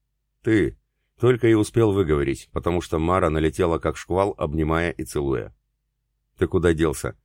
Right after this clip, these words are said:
Здесь такое творилось, просто ужас. Пираты налетели, стреляли. Мы спрятались в убежище Квазара. А тебя рядом не было. Ты куда делся?»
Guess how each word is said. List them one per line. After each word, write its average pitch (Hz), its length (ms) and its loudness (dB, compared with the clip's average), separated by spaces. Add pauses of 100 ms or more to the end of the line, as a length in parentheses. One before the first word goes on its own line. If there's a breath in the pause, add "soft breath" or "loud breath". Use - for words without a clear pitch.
(160)
Здесь 76 300 0
такое 101 360 2
творилось, 98 560 0
просто 104 320 0
ужас. 90 400 -2 (300)
Пираты 98 400 2
налетели, 82 500 0
стреляли. 95 680 0 (180)
Мы 92 180 0
спрятались 101 600 0
в 92 80 -4
убежище 95 460 0
Квазара. 85 560 -2 (280)
А 76 100 -4
тебя 98 240 2
рядом 104 280 2
не 104 120 2
было. 67 360 -2
Ты 95 100 -2
куда 110 260 2
делся?» 98 440 0